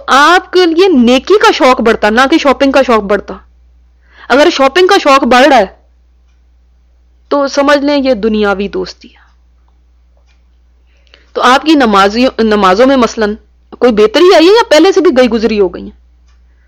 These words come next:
आप कोई बुराई की तरफ आपको का रुझान कम हुआ है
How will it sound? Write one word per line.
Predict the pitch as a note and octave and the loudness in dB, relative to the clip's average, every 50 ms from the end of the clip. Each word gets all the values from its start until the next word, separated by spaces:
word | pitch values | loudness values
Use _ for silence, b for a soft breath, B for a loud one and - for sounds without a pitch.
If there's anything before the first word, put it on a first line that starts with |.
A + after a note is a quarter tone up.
| _ _ _ _ _ _ _ _ _ - | _ _ _ _ _ _ _ _ _ -2
आप | A3+ - C#4 D4 D4 C#4+ | 0 0 0 0 -2 -4
कोई | B3+ C#4+ D4 | -4 -2 -2
बुराई | A#3+ G#3+ G#3+ G#3 G3+ G3+ A3+ C#4 | 0 0 0 2 2 4 2 2
की | D4 D4+ D4 | 0 0 -2
तरफ | - A#3+ A3 A3+ A#3 - - - _ _ - - | -2 0 -2 -2 -4 -6 -14 -20 _ _ -6 -4
आपको | G#3+ G3+ G#3 A3 G#3+ - _ - - A#3 A3 A3 A3 G#3+ G#3+ G#3 G#3 - - - | -2 0 0 -2 -4 -8 _ -8 -2 0 2 4 4 4 2 2 0 -4 -8 -8
का | - A3 G#3+ | -6 -4 -2
रुझान | G#3+ G#3 G#3 G3+ G3+ G3 G3+ A3+ C4+ | 0 0 0 0 0 0 0 0 0
कम | - - A3 G#3+ B3+ | 0 0 0 0 2
हुआ | F4+ G4+ G4+ G4+ | 2 2 2 4
है | G4 | 2